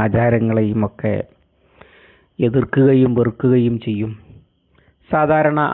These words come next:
ആളുകളിൽ ഉണ്ടാകാറുള്ള ഒരു സങ്കല്പമാണ്, എൻ്റെ മകൻ ഞാൻ പറഞ്ഞതുപോലെ നടക്കണം. ഞാൻ പറയുന്നത് എന്തൊരു വിഡ്ഢിത്തമാണെങ്കിലും എൻ്റെ മക്കൾ, എൻ്റെ കുടുംബം ഒക്കെ ഞാൻ പറയും പോലെ കേട്ടുകൊള്ളണം,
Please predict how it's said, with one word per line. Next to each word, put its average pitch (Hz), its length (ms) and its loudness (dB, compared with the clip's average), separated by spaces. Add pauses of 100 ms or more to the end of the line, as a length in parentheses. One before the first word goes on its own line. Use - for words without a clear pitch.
ആളുകളിൽ 135 420 2
ഉണ്ടാകാറുള്ള 123 600 0
ഒരു 117 160 -4
സങ്കല്പമാണ്, 113 640 -2 (140)
എൻ്റെ 127 220 2 (100)
മകൻ 127 200 0 (140)
ഞാൻ 120 100 0 (100)
പറഞ്ഞതുപോലെ 110 600 0
നടക്കണം. 104 380 -12 (800)
ഞാൻ 143 140 0 (100)
പറയുന്നത് 170 480 2
എന്തൊരു 156 300 2
വിഡ്ഢിത്തമാണെങ്കിലും 143 960 0 (600)
എൻ്റെ 135 300 2 (480)
മക്കൾ, 127 280 -2 (360)
എൻ്റെ 120 240 -2
കുടുംബം 113 420 0
ഒക്കെ - 180 -4 (140)
ഞാൻ 120 120 0 (100)
പറയും 113 280 0
പോലെ 110 240 -2
കേട്ടുകൊള്ളണം, 104 640 -6